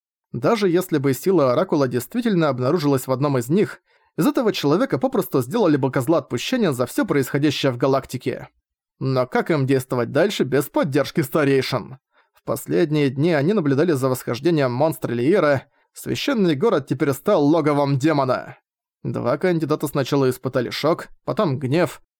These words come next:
а затем пришли к признанию своей беспомощности. Раз старейшины улетели, не сказав ни слова, значит, их действительно бросили, и черт его знает, какой теперь хаос воцарится на этой планете.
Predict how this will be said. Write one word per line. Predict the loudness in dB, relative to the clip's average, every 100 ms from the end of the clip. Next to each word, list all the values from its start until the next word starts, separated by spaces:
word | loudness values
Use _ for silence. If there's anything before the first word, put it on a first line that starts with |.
| _ -4
а | 0
затем | 0 0 0
пришли | 0 -2 -2
к | -2
признанию | -2 0 0 0 2 0
своей | 0 2 2
беспомощности. | 0 -2 -2 -2 -2 -8 -6 -8 -8 -14 _ _ _ _ _
Раз | -4 -2 0 -2
старейшины | 0 2 0 0 0
улетели, | 0 0 0 2 2
не | 2
сказав | -2 -2 -2 -4
ни | -8
слова, | -2 0 2 0 -2 _ _ _ -6
значит, | -2 -2 0
их | -2 0
действительно | -4 -2 -2 0 0
бросили, | 0 -2 0 2 2
и | 0
черт | -2 -2 0
его | 0
знает, | 0 2 0 0
какой | -2 -2 0
теперь | 0 -4
хаос | 0 0 2 -2
воцарится | -4 0 0 0 0
на |
этой | 0 0
планете. | -2 0 0 -2 -6 -8